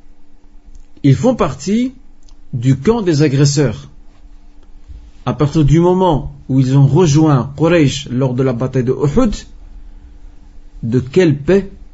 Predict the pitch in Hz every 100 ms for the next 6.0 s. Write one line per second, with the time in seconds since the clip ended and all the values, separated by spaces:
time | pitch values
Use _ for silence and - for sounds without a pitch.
0 | - - - - 135 131 139 151 131 117
1 | 104 87 - - - - - - - -
2 | - - - - - - - - 156 185
3 | 269 - - 208 - - - - - -
4 | - - - - - - - - - 135
5 | 143 170 190 202 185 202 208 160 113